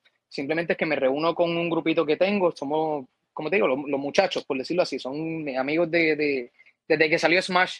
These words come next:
Hicimos un grupito, se empezó a meter gente. Llegaba el punto que ya teníamos veinte personas en el grupo y decíamos, "Mira, vamos para aquí hoy".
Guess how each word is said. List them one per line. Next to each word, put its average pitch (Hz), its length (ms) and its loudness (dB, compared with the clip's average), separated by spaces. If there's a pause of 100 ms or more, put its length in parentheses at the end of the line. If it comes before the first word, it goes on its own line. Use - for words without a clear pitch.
Hicimos 156 320 -8
un 185 80 -6
grupito, 180 420 -2
se 170 100 -6
empezó 143 220 -8
a 165 40 -8
meter 175 260 -2
gente. 180 500 -4 (400)
Llegaba 151 340 2
el 175 120 -2
punto 185 280 -6
que 170 80 0
ya 165 100 2
teníamos 170 280 -2
veinte 170 240 0
personas 170 320 -2
en 165 100 -2
el 156 120 -2
grupo 196 400 0
y - 40 -2
decíamos, 156 300 -2
"Mira, 185 140 2
vamos 151 180 0
para 185 160 2
aquí 175 220 2
hoy". 170 200 2